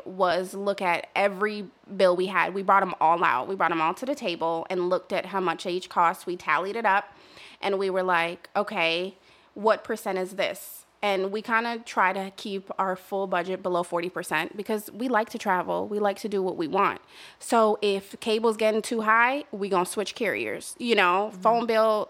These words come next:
Speaker 1: things like that. We try to just be as economical, but live and do what we want. Like, for me, I have all the streaming services because I need it. T V is life.
Speaker 2: Mm-hmm.
Speaker 1: So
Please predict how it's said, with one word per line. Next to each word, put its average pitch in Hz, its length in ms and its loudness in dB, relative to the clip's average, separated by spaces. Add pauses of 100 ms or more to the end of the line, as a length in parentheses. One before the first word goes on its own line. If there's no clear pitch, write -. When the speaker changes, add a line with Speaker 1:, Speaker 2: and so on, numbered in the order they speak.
(100)
Speaker 1:
things 214 260 2
like 185 160 2
that. 185 320 2
We 220 100 -6
try 214 380 2
to 202 560 0 (500)
just 269 220 -2
be 339 160 4
as 269 180 4
economical, 214 720 2
but 214 340 2 (160)
live 220 680 0
and 196 160 -4
do 185 120 -2
what 180 160 -4
we 175 100 -2
want. 180 380 0
Like, 202 340 2 (100)
for 226 100 -4
me, 233 340 0
I 220 60 0
have 226 180 0
all 214 140 4
the 208 80 -4
streaming 208 340 -2
services 175 460 -6
because 190 500 -4
I 202 120 -2
need 196 200 2
it. - 220 -6
T 208 160 -4
V 196 160 0
is 180 120 -2
life. 180 460 -2 (180)
Speaker 2:
Mm-hmm. 175 300 -16
Speaker 1:
So 175 540 4